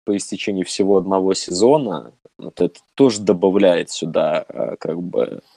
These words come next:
огня в это всё. Но это просто правда. Ну, ни-, никто так не бросал никогда. Из тех, кого я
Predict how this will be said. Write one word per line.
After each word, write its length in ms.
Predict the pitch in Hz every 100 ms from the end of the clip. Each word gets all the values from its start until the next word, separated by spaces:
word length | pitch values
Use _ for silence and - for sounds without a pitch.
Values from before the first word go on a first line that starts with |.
| _ _ -
огня 600 | 98 107 113 98 80 - -
в 120 | 85
это 200 | 85 82
всё. 460 | - - 80 - - _ _ - - _ _ _ _ _ _ _
Но 440 | 107 135 151 127 117
это 220 | 120 -
просто 340 | - 123 -
правда. 640 | - 107 95 85 85 - - _ _ _ _ _ -
Ну, 200 | 104 117
ни-, 240 | 127 113
никто 480 | 131 139 - 139 131
так 280 | - 101 -
не 100 | 98
бросал 640 | 90 - - 98 98 98
никогда. 640 | 92 92 92 87 73 76 - _ _ _ _ _ - - -
Из 240 | 110 104 -
тех, 240 | 139 -
кого 300 | 107 98 101
я 240 | 98 95